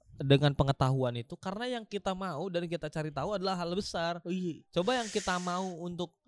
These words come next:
Speaker 1: sekarang kita lakuin adalah hal-hal kecil yang lu tuh sebenarnya udah bisa lakuin itu.
Speaker 2: Bisa.
Speaker 1: Tapi lu nggak ngelakuin.
Speaker 2: Karena
Speaker 1: Coba
Speaker 2: lu
Speaker 1: lu lakuin.
Speaker 2: fokusnya yang ke atas yang paling tinggi. Lu jangan, aduh. <laughs>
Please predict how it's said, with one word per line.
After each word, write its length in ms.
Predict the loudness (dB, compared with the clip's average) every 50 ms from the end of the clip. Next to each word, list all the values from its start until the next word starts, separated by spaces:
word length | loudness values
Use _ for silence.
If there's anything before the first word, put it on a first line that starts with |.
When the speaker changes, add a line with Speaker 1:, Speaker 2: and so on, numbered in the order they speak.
| -20 _ _
Speaker 1:
sekarang 320 | _ -14 -6 -4 -2 -2 -2
kita 200 | -4 -4 -4 -4
lakuin 440 | -4 -4 -8 -6 -4 -4 -2 -2 -2
adalah 280 | -4 -4 -4 -4 -4
hal-hal 380 | -2 -2 -2 0 0 0 -2 -2
kecil 320 | -4 -6 -8 -6 -6 -6
yang 320 | -4 -2 -4 -4 -4 -8 -14 _ _ _ _ _ _ _ _
lu 160 | -4 -2 -2 -2
tuh 160 | 0 0 0
sebenarnya 360 | 0 0 -2 -4 -4 -4 -2
udah 120 | -2 0
bisa 140 | 0 0 -2
lakuin 340 | -2 -4 -6 -8 -8 -10 -10
itu. 260 | -10 -10 -10 -10 -10 -8
Speaker 2:
Bisa. 400 | -2 0 2 2 2 2 0 0
Speaker 1:
Tapi 160 | 0 0 0
lu 140 | 0 -2 -2
nggak 200 | 0 0 0 -2
ngelakuin. 540 | -2 -2 -4 -4 -4 -6 -8 -10 -8 -8 -10 -12 -16 _ _
Speaker 2:
Karena 160 | -2 4 4
Speaker 1:
Coba 120 | 8 8
Speaker 2:
lu 100 | 8 8
Speaker 1:
lu 80 | 8 6
lakuin. 300 | 4 2 0 -2 -4 -4 0
Speaker 2:
fokusnya 300 | 4 4 4 6 4 2
yang 120 | 0 0 -2
ke 80 | -2
atas 400 | 2 2 2 2 _ -2 -4 -2 0
yang 140 | 0 0
paling 260 | 2 2 2 2 2 2
tinggi. 520 | 2 2 4 4 4 2 2 2 2 4
Lu 200 | 6 6 6 4 4 -4 _ _ _ _ _ _
jangan, 340 | 4 6 6 6 6 2 0 -2 -4 -6 -8 -12 -12 -6
aduh. 240 | -4 0 0 0 -2 -2 -16 -20 _ 0 6
<laughs> 280 | 6 6 6 6 2